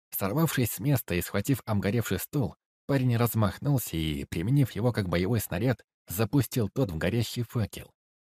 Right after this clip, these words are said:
Краснокожий использовал плетение огня, создав в один миг огненный шар, и запустил летящий в него предмет.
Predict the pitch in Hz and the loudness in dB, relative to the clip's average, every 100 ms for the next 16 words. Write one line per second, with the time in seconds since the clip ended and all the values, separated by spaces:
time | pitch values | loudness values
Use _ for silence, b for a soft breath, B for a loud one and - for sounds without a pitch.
0 | _ - 87 - 123 175 156 143 120 - | _ -6 -4 -2 0 2 4 4 0 0
1 | 147 139 127 127 104 104 131 123 113 104 | 0 2 2 2 2 2 2 2 2 0
2 | 98 95 131 101 - - 90 87 107 - | -2 0 2 0 -2 -4 -2 -2 -2 -2
3 | 87 85 92 120 - - 123 95 101 113 | -4 0 0 0 -2 -2 0 2 2 0
4 | - 101 - - _ - 160 147 151 151 | 0 -2 -2 -8 _ -2 0 0 0 0
5 | 131 156 120 85 90 127 - 104 98 95 | 0 2 2 2 0 -2 0 0 2 2
6 | 92 92 95 85 - - | 0 0 0 -2 -6 -18